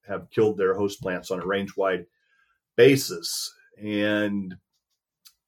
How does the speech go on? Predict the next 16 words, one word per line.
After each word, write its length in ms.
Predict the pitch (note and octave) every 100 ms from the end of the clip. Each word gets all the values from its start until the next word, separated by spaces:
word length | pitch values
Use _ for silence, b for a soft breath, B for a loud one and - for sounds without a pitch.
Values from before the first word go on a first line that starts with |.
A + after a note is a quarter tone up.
| _ -
I 160 | F#2+
think 260 | G#2 B2 A2+
host 360 | - A#2+ A#2+ -
plant 260 | B2+ A2
resistance, 1120 | G2+ G#2 F#2 A2+ D#3 D3+ A2 G2+ - - - - _ _ _ _ _ _ _
because 260 | F#2+ G#2 -
that, 260 | C3+ C#3
the 100 | F#2+
lack 360 | G#2 C3 D3 C#3+
of 100 | -
host 280 | A#2+ A2+ -
plant 200 | A2 G2+
resistance 560 | G2+ F#2 G2+ - F2
is 140 | F#2 -
the 80 |
problem. 480 | E2+ - F#2 D#2 -